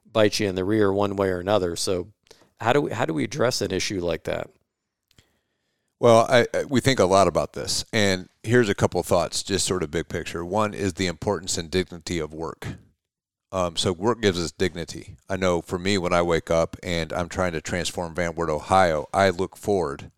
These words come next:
Speaker 2: every day to waking up and getting to work. And it gives me a sense of purpose, it gives me a sense of dignity. So when you're without work,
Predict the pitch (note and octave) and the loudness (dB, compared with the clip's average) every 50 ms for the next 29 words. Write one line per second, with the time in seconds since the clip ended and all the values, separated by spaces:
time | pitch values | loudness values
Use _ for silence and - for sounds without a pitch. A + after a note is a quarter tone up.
0 | _ - G2+ F#2+ F2 F#2 E2 F2+ E2+ E2+ E2+ D#2+ E2+ F2 - - F#2+ E2+ E2 D#2+ | _ -6 -4 -2 -2 0 0 2 0 0 0 0 -2 -2 -2 -2 -2 -2 -2 -2
1 | - D#2+ D#2+ D2+ D2+ D#2 D2+ D2+ E2+ G#2+ - - - - _ _ _ _ _ _ | -2 -6 -6 -6 -6 -8 -8 -4 -4 -4 -6 -8 -14 -20 _ _ _ _ _ _
2 | _ _ _ _ _ _ _ - G2 F#2+ E2 G#2 G#2 F2 E2+ F#2+ F2 E2+ C#2+ E2 | _ _ _ _ _ _ _ -4 -2 0 2 2 2 2 0 -4 -2 -2 0 0
3 | - - F#2+ E2+ - E2 - - - F#2+ F2+ - G#2 G2 - - - - - _ | 2 0 0 0 0 -4 -4 0 -2 -2 0 0 -2 -2 -2 -2 -4 -6 -6 _
4 | - F#2 E2 F2 E2+ - - F2 E2 - E2 D2 D2+ E2 D#2+ D#2 E2+ - - E2 | -4 -4 -2 -2 -4 -4 -4 -4 -4 -4 -4 -2 -2 -4 -4 -4 -8 -10 -6 -6
5 | D#2+ D#2 - _ _ _ _ _ _ _ _ _ _ - - A#2 G#2+ G2+ G#2 G2 | -6 -6 -8 _ _ _ _ _ _ _ _ _ _ -2 2 2 4 4 4 2
6 | A2 C3+ D3+ C3+ A2+ - G#2 F#2 C2+ D#2+ F#2 A2+ A2 F#2 E2+ E2 - - | 4 4 4 4 4 4 4 4 4 4 4 6 6 6 4 0 -4 -10